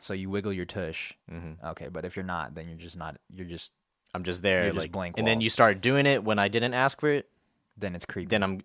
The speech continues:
Speaker 2: then the cancel culture is coming in, bro. I'm
Speaker 1: Fuck,
Speaker 2: calling you
Speaker 1: man.
Speaker 2: out.
Speaker 1: I might have to sniff you too while, while we're at it. <laughs>
Speaker 2: Did he wash his hair today?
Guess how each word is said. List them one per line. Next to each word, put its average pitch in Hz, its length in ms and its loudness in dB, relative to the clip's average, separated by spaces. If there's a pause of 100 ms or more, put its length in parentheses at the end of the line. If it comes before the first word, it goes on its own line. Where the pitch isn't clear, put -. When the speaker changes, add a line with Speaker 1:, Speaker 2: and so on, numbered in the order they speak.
Speaker 2:
then 95 240 -2
the 90 80 -4
cancel 117 340 2
culture 120 280 0
is 95 100 0
coming 107 260 4
in, 95 120 2
bro. 92 180 4
I'm 92 80 0
Speaker 1:
Fuck, 87 120 0
Speaker 2:
calling 92 180 0
you 90 100 0
Speaker 1:
man. 92 80 4
Speaker 2:
out. 82 140 -2
Speaker 1:
I - 20 -6
might 101 120 0
have 95 120 -4
to - 60 -12
sniff - 320 -6
you 90 60 -8
too 95 200 -4
while, 87 280 0
while 87 260 -4
we're 87 120 0
at 87 140 4
it. 98 100 -2
<laughs> 220 920 4
Speaker 2:
Did 110 120 0
he 107 60 0
wash 107 260 4
his 101 140 -4
hair 104 160 0
today? 110 340 0